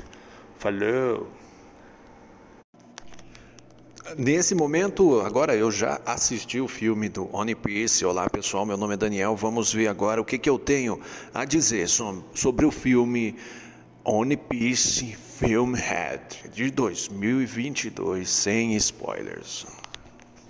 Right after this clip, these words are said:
Eu não acompanhei muito da história do One Piece, mas também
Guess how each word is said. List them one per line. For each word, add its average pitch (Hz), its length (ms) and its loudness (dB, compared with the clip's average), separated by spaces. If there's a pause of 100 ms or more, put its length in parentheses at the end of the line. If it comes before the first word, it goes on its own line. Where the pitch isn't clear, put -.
(1080)
Eu 160 120 0
não 196 120 0
acompanhei 131 640 0
muito 127 400 -4
da 127 100 2
história 123 400 0
do 120 120 2
One 135 120 2
Piece, 160 380 -2
mas 170 260 -2
também 147 440 2